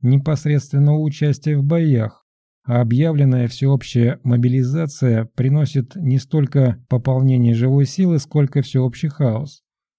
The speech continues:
Мало кто из поляков мужского пола, находящихся в здравом уме и ясной памяти, хотят сложить свои головы за Польшу от моря до моря имени пана Дуды.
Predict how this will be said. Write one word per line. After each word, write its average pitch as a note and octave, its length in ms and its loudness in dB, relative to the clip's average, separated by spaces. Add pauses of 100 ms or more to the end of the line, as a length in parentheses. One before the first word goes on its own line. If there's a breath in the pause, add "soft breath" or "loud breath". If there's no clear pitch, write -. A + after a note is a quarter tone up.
(160)
Мало F#3 280 0
кто D3 200 -2
из B2+ 120 2
поляков C#3 640 -2
мужского C3+ 640 0
пола, B2+ 560 0
находящихся C#3 880 -4
в A2 40 -4
здравом A#2+ 560 0
уме A#2+ 380 2
и G#2+ 60 -2
ясной A2+ 320 -2
памяти, D#3+ 420 -4
хотят C3+ 560 -2
сложить A#2+ 460 -2
свои A#2 240 -2
головы A#2+ 420 0
за C3+ 160 0
Польшу C#3 640 -2
от B2 200 -6
моря B2 320 0
до C#3 160 -2
моря D3+ 340 0
имени A#2+ 480 -2
пана A#2 640 -2
Дуды. B2+ 540 -2